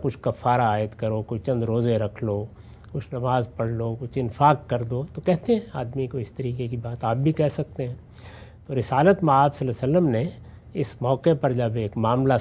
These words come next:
سامنے آیا، وہ بڑا مشہور واقعہ ہے کہ ایک شخص آیا اور اس نے کہا کہ میں اپنی بیوی کے ساتھ تعلق قائم کر بیٹھا ہوں روزے میں۔ ظاہر ہے روزہ اس سے ٹوٹ گیا، جس طرح کہ قرآن نے بتایا بھی ہے۔ تو حضور نے یہ کہا کہ بھائی اس پر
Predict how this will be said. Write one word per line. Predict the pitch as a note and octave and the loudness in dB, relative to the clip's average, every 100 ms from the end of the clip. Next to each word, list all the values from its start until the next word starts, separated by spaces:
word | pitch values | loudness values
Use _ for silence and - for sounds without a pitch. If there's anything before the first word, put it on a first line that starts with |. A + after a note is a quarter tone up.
| - | 2
سامنے | C#3 C#3+ A#2 | 2 4 2
آیا، | G2+ B2+ | 2 0
وہ | G#3 G#3 | 0 2
بڑا | F#3+ A3 | 4 4
مشہور | G3+ E3 A#3 A3 | 4 4 4 6
واقعہ | F3 D3+ - D#3+ | 6 4 4 4
ہے | D3+ C3+ | 6 4
کہ | C3+ | 0
ایک | B2 | -2
شخص | - C3 - | -2 -6 -2
آیا | A#2+ B2 | -2 0
اور | A#2+ | 0
اس | A#2 G2+ | -2 -4
نے | B2 | -6
کہا | G#2+ G#2+ A2+ | -2 -2 -2
کہ | A2+ G#2+ - - - - - | -2 -6 -8 -18 -20 -16 -4
میں | C#3 C3+ | 0 0
اپنی | - C3+ | 2 0
بیوی | A#2 B2+ C3+ C#3 | 2 2 4 2
کے | A#2+ | 0
ساتھ | - A#2 - | -2 -2 -2
تعلق | A#2+ B2 C3 B2 | 0 2 2 0
قائم | - A2 A2+ | -2 -2 -2
کر | A2+ | -2
بیٹھا | A2 G#2+ G#2+ A2 | -2 -2 -2 -2
ہوں | G#2+ | 0
روزے | G#2 A2 D3 | 0 2 4
میں۔ | C#3+ G2+ - - - - - | 4 2 -2 -14 -20 -20 -8
ظاہر | C3+ D3+ | 0 2
ہے | D#3+ | 4
روزہ | B2+ D3 | 4 6
اس | D3+ - | 4 2
سے | D3 | -2
ٹوٹ | D3 A3 G3+ | 2 2 6
گیا، | F3 | 4
جس | F3 B2+ - | 4 2 -2
طرح | A#2+ A#2+ | -2 -2
کہ | A#2+ | -2
قرآن | G#2+ A#2 A#2+ | -4 -2 0
نے | C3 B2+ | 0 -2
بتایا | A2 A2+ A#2+ E3+ | -4 -2 0 2
بھی | F3 A#2 | 4 2
ہے۔ | G#2 - - - - - - | 0 -6 -18 -20 -20 -18 -8
تو | C#3 B2 | -2 2
حضور | D#3 E3 | 4 6
نے | D#3 C#3 | 6 4
یہ | A2 A2 | 2 0
کہا | G2+ C3+ | 0 0
کہ | A2+ | -2
بھائی | F#2+ A#2 B2 | -4 -4 -4
اس | - | -8
پر | - | -10